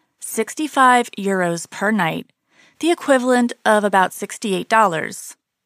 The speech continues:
Allowing for inflation, that would be about eighty-two euros today, or eighty-nine dollars. The man registered under the name Peter Bergmann, that's B E R G M A N N.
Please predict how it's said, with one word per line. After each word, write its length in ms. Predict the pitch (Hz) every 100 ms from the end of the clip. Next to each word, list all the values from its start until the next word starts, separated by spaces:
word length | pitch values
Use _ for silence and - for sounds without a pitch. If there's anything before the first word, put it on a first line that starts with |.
| _
Allowing 460 | 233 226 202 190 185
for 180 | - 196
inflation, 720 | 185 170 190 170 156 160 156
that 180 | 190 196
would 140 | 285
be 160 | 277 269
about 380 | 214 202 202 -
eighty-two 460 | 185 185 196 -
euros 440 | 226 190 175 170 165
today, 520 | - 220 240 233 240 _ _ _ _ -
or 160 | 302 285
eighty-nine 420 | 202 175 170 160
dollars. 680 | 160 160 147 - - - - _ _ _ _ _ _ _ _ _ _ _ _ _ _ -
The 80 | 277
man 400 | 262 302 381 339
registered 640 | 220 226 - - 226 214 -
under 200 | 220 285
the 120 | 330
name 440 | 277 208 190 190 - _ -
Peter 440 | - 247 285 294
Bergmann, 720 | - 196 185 170 165 - - _ _ -
that's 400 | 196 190 185 -
B 420 | 202 208 233 247
E 220 | 226 240 -
R 380 | 190 190 196 202 -
G 520 | 170 151 190 196 202 -
M 240 | 180 180 214
A 360 | 185 175 180 -
N 300 | 185 165 156 -
N. 400 | 202 156 123